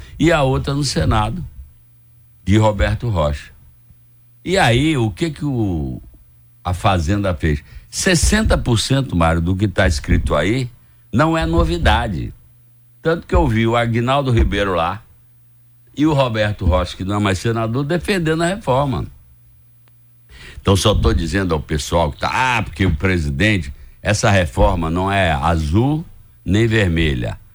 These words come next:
Ela é uma reforma do Brasil, pra melhorar o Brasil, seja lá quem for, o, até porque o período de,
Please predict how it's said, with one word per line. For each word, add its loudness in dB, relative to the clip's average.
Ela 2
é 2
uma -2
reforma -2
do 0
Brasil, 0
pra 2
melhorar 2
o -2
Brasil, 0
seja 0
lá 0
quem -2
for, 0
o, 0
até 0
porque -2
o 0
período 0
de, -4